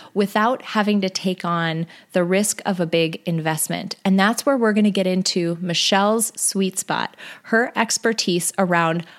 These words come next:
marketing in the online space and how you can use online marketing, in particular funnels, in order to find a great fit between your business and the right type of customer. It's just a really great, well-rounded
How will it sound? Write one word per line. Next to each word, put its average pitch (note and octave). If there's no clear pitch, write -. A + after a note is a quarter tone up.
marketing F#3
in F#3+
the F3
online F#3
space -
and G3
how F3
you F3
can A3
use F#3+
online A3
marketing, F#3+
in F#3
particular F#3+
funnels, A3
in B3
order C4+
to C#4+
find G#3
a F#3
great F#3
fit -
between F3
your F#3
business F#3+
and E3+
the E3
right E3+
type -
of D#3+
customer. -
It's C#4
just -
a F#4
really G#3
great, E3
well-rounded E3